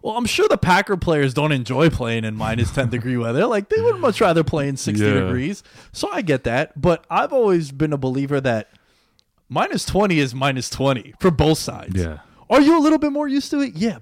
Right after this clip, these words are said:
Speaker 1: but it still sucks, right? It still sucks. So, Brett Favre, forty-three comebacks.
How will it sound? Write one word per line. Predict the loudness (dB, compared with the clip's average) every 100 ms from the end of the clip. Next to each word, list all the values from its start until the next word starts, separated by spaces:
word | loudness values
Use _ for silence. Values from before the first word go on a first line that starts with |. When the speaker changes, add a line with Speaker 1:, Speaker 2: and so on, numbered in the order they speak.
| -4
Speaker 1:
but | -4
it | -8
still | -8 -6 -6
sucks, | -6 -8 -6 -8 -8 -16 -16 _ _ _ _ _ _ -10
right? | -6 -6 -8
It | -12
still | -6 -6
sucks. | -6 -8 -8 -10 -20 _ _
So, | -10 -4 -2 -4 _ _ -20 _ _ _
Brett | -2 -2
Favre, | 0 2 2 0 -8
forty-three | -10 -2 0 0 -6 -8 -4 -4 -6 _ _ _ _ _ _ _ _ -10
comebacks. | -8 -4 -4 -6 -16